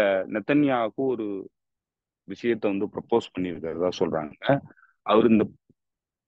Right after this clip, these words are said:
இந்த போருக்கான, ஆ, பேரை வந்து மாத்தணும்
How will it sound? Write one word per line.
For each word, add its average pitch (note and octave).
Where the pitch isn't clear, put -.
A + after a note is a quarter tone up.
இந்த A2+
போருக்கான, B2+
ஆ, G2+
பேரை D3
வந்து A2+
மாத்தணும் G2+